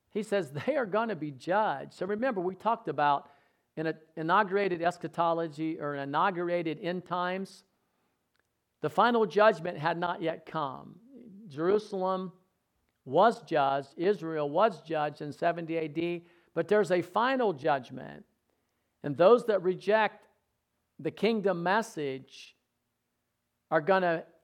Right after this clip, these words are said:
actually have it worse than Sodom. He said if Sodom would have had the message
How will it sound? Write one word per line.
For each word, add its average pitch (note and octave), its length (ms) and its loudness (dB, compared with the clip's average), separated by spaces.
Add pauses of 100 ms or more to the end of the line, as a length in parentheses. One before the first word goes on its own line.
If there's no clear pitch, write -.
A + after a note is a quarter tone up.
actually F3 800 -2 (420)
have F3 220 2
it E3 120 -2
worse F#3 680 4 (160)
than D3+ 200 -2
Sodom. G3+ 760 0 (180)
He - 400 -20
said F#3 160 2
if E3 100 -2
Sodom G#3+ 680 2
would E3 120 2
have E3 120 2
had D#3 300 2
the D3 80 -4
message G3+ 800 -4